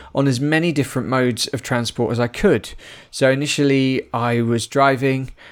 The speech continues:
uh, and, uh, had a, had a glass or two then. Uh, drove to this train station, got on a train to Gatwick Airport. I got for a, a flight from London to Exeter, where I got on a megabus,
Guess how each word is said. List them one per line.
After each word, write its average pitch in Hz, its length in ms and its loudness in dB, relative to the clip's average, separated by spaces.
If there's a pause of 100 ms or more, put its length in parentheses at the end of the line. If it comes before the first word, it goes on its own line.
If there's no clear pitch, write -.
(160)
uh, 110 460 0
and, 113 340 -4
uh, 113 200 -2
had 110 180 -4
a, 110 320 -2
had 120 160 -2
a 120 40 0
glass 117 540 0
or 113 60 -2
two 107 380 -2
then. 120 420 0 (400)
Uh, 123 240 2
drove 139 240 2
to - 60 -8
this 117 200 -2
train 123 300 0
station, 117 500 0
got 113 160 0
on 117 80 -2
a 113 60 -2
train 151 600 2 (100)
to 117 340 0
Gatwick 117 480 -2
Airport. 135 600 2
I 139 100 0
got 151 180 0
for 147 100 2
a, 123 140 4
a 120 60 -2
flight 156 340 0
from 127 200 0
London 151 600 2
to 117 340 0
Exeter, - 560 -2 (380)
where 143 120 4
I 143 60 4
got 143 120 4
on 139 60 0
a 135 40 0
megabus, 135 760 0